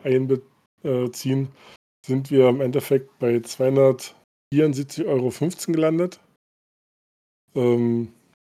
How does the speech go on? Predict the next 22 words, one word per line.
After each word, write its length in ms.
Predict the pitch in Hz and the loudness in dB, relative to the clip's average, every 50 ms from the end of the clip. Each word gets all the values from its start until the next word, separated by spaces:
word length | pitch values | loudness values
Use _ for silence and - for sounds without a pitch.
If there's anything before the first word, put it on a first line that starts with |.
| _ _ _ _ | _ _ _ _
ich 60 | _ - | _ -2
würde 200 | 123 117 131 127 | 2 2 4 4
dann, 420 | 127 123 120 120 120 117 113 110 _ _ _ _ _ _ _ _ _ _ _ _ _ _ _ _ _ | 4 4 4 4 2 0 -2 -4 _ _ _ _ _ _ _ _ _ _ _ _ _ _ _ _ _
äh, 220 | - 131 117 117 127 | -4 -2 0 0 0
auf 180 | - 131 - | -2 -4 -8
die 100 | - 131 | -6 -2
runden 300 | 117 117 120 151 220 147 | 0 0 0 0 -2 -6
dreihundert 500 | - - 120 117 110 117 131 139 143 139 | -4 -2 0 0 0 2 2 0 0 0
gehen. 280 | - 147 139 143 143 139 - _ _ _ _ _ _ _ _ _ _ _ _ _ _ _ _ _ _ _ _ _ _ _ _ _ _ _ _ _ _ - | 2 2 2 2 0 -4 -10 _ _ _ _ _ _ _ _ _ _ _ _ _ _ _ _ _ _ _ _ _ _ _ _ _ _ _ _ _ _ -10
Dass 220 | 185 135 123 120 | -6 -4 -4 -2
dann 400 | - 131 120 117 117 117 117 120 | 0 0 0 2 2 0 0 -2
den 220 | 113 123 117 120 120 | 0 0 -2 -2 0
Rest 260 | 123 123 117 - - | -2 -4 -4 -2 -4
noch 140 | 131 120 110 | -4 -4 -2
ausgleichen, 720 | 131 123 127 123 - 139 123 123 123 113 131 131 120 123 - _ _ _ _ _ _ _ _ _ _ _ _ _ _ _ _ _ | 0 -2 -2 0 4 4 6 6 6 4 2 -2 -2 -4 -10 _ _ _ _ _ _ _ _ _ _ _ _ _ _ _ _ _
dass 140 | - 120 - | -16 -12 -8
wir 60 | 131 | -4
eine 120 | 123 120 117 | -4 -2 -2
schöne 280 | 110 - 127 120 123 | -2 -2 0 2 2
runde 260 | 117 120 120 117 117 113 | 4 4 4 4 2 2
Summe 220 | 113 120 127 127 | 2 2 2 4
haben. 280 | 127 127 127 127 127 | 4 4 2 0 -2